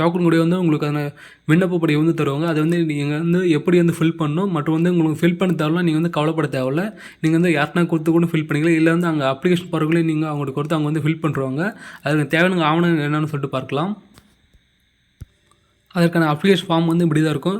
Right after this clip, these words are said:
விண்ணப்ப படிவம் வந்து இப்படி தான் இருக்கும். உங்களுக்கு கலைஞர் மகளிர் உரிமை தொகை திட்ட விண்ணப்பம் அப்படின்னு சொல்லி தந்திருப்பாங்க. அது நீங்க வந்து கண்டிப்பா வந்து நீங்க எடுத்துன்னு போனீங்கன்னா, இந்த எடுத்துன்னு போய் ஃபில் பண்ணி எடுத்துன்னு போனா மட்டும்தான் உங்களுக்கு அப்ளிகேஷன் வந்து சப்மிட் பண்ணுவாங்க. நீங்க வந்து ஃபில் பண்ண தெரியலாம் கவலைப்பட தேவையில்ல. அங்க வந்து அப்ளிகேஷன் வந்து யார் செய்றாங்களோ அவங்களுடைய எடுத்துன்னு போய் கொடுத்தா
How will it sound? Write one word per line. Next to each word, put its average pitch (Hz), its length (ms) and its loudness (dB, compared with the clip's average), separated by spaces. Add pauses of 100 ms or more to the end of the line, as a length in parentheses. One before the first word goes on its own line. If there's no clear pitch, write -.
விண்ணப்ப 175 280 2
படிவம் 147 240 0
வந்து 170 100 2
இப்படி 156 200 0
தான் 151 160 0
இருக்கும். 175 220 -2
உங்களுக்கு 165 360 -2 (640)
கலைஞர் 190 320 4
மகளிர் 175 300 2
உரிமை 170 220 4
தொகை 151 200 0
திட்ட 143 280 -4
விண்ணப்பம் 165 340 2
அப்படின்னு 147 240 -2
சொல்லி 151 140 -2
தந்திருப்பாங்க. 143 760 -4
அது 151 160 -2
நீங்க 151 200 2
வந்து 175 140 2
கண்டிப்பா 160 360 0
வந்து 175 220 2
நீங்க 156 260 2
எடுத்துன்னு 151 240 0
போனீங்கன்னா, 139 400 -2
இந்த 156 120 -2 (400)
எடுத்துன்னு 160 300 2
போய் 180 160 2
ஃபில் 170 160 4
பண்ணி 170 180 4
எடுத்துன்னு 156 260 -2
போனா 156 80 0
மட்டும்தான் 151 360 -2
உங்களுக்கு 139 200 0
அப்ளிகேஷன் 156 340 -2
வந்து 156 160 -2
சப்மிட் 143 260 -4
பண்ணுவாங்க. 135 320 -4
நீங்க 156 180 0
வந்து 202 320 0 (240)
ஃபில் 170 160 4
பண்ண 180 160 0
தெரியலாம் 160 340 2
கவலைப்பட 151 280 0
தேவையில்ல. 139 300 -2
அங்க 151 140 -2
வந்து 160 120 -2
அப்ளிகேஷன் 170 340 0
வந்து 170 140 0
யார் 151 260 -2
செய்றாங்களோ 143 320 0
அவங்களுடைய 147 280 0
எடுத்துன்னு 165 240 0
போய் 156 120 -4
கொடுத்தா 147 260 -2